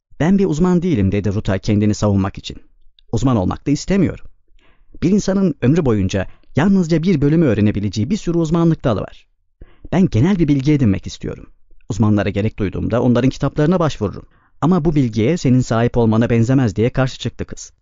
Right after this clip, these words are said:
"Ama bu bilgiye sahip olmaya da gerek yok. Biz uzmanların verdiği yapıtlardan faydalanıyoruz. Bu kitaplar da bunun için yazılmış zaten. İçeri girerken baca temizleyicileri gözüme çarptı. Onlar da birer uzman.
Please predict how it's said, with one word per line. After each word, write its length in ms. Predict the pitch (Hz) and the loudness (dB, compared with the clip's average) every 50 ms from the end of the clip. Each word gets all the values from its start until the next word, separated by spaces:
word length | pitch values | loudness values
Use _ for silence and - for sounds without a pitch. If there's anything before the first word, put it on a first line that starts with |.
| _ _ _ - | _ _ _ -2
"Ama 180 | 110 110 113 107 | 0 0 0 0
bu 100 | 113 104 | 0 0
bilgiye 280 | 117 107 101 113 107 | 0 0 0 -2 -2
sahip 300 | 98 - 101 104 113 - | -2 0 0 -2 0 0
olmaya 280 | 123 113 110 110 101 95 | 2 2 2 2 2 0
da 60 | 120 | 0
gerek 300 | 117 127 120 123 - - | 0 0 -2 -2 -4 -8
yok. 280 | - - - - - - - - _ _ - - | -12 -12 -12 -14 -18 -18 -18 -20 _ _ -4 -4
Biz 120 | 117 104 | -2 -2
uzmanların 480 | 120 104 113 110 110 107 113 113 113 110 | 0 0 2 4 4 2 4 4 4 2
verdiği 240 | 101 98 87 104 101 | 2 2 0 -2 -2
yapıtlardan 560 | 104 98 - 110 - - 110 110 110 135 131 | -2 -2 -2 -4 -2 0 0 0 2 0 0
faydalanıyoruz. 760 | - 123 104 98 101 - 98 95 95 - - - - - - - - - - - - - | 0 0 -2 -2 -2 -2 -2 -2 -2 -4 -6 -12 -18 -20 -20 -20 -20 -20 -20 -16 -8 -6
Bu 60 | 123 | -4
kitaplar 480 | - - - - 104 - - - - - | -4 -4 -4 -4 -4 -4 -6 -8 -6 -4
da 120 | 135 120 | -4 0
bunun 140 | 123 143 180 | 2 2 2
için 200 | 202 - - 208 | 2 0 0 0
yazılmış 380 | 180 127 92 95 90 78 78 - | 2 2 0 -2 -4 -6 -6 -8
zaten. 340 | - - - - - - - - - - _ _ _ _ - - - | -10 -12 -12 -10 -12 -16 -18 -20 -20 -20 _ _ _ _ -18 -10 -8
İçeri 260 | - - 151 151 160 | -4 -2 0 0 2
girerken 420 | 151 156 151 151 - - 151 151 - - - - - | 2 2 0 0 2 2 0 0 0 -2 -10 -6 -2
baca 220 | 151 156 160 156 | 0 0 0 2
temizleyicileri 640 | 156 151 143 131 120 120 131 123 123 123 135 135 127 | 2 2 2 2 2 2 2 0 2 0 0 0 0
gözüme 280 | 127 107 - 98 98 | 0 0 0 -2 -2
çarptı. 340 | 92 - - - - - - _ _ _ _ _ _ _ - | -2 -4 -8 -10 -10 -16 -20 _ _ _ _ _ _ _ 0
Onlar 300 | 135 135 156 180 180 156 | 2 2 4 2 2 0
da 80 | 147 107 | 0 0
birer 180 | 110 104 98 | 0 0 0
uzman. 320 | 95 95 85 - - 87 | -2 -2 -6 -6 -8 -10